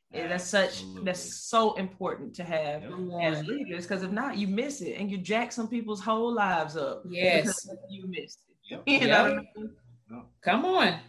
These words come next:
Speaker 3: That's golden. That's a whole word right there, you know, and, and guys, you know, I, I'm loving just every aspect of this because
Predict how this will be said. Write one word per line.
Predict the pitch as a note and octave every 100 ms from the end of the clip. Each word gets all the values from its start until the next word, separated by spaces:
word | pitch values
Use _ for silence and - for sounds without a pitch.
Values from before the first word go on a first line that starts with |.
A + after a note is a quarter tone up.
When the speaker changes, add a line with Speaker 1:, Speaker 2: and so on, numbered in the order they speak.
| -
Speaker 3:
That's | - B3+ -
golden. | E3+ G3 - D3 C#3 D3+
That's | E3+ B3+
a |
whole | G3+ G#3+ G#3
word | G3+ G#3+
right | C#4 E3+ D3
there, | G3 G#3+
you | G3 F#3+
know, | F3 E3+
and, | E3 E3 - - - _
and | - G#3+
guys, | A3 A3 G#3+
you | A#3
know, | A3+ G3
I, | - B2 - C3+
I'm | G3+ F3 E3 E3
loving | G3 A3+ G#3 F#3 E3+ -
just | D#3+ E3 -
every | G#3+ G#3+ E3
aspect | D#3+ E3+ F3+ - D#3+
of | E3
this | D#3+ D#3+
because | D#3+ D#3+ F#3 E3 D#3+ D3+ -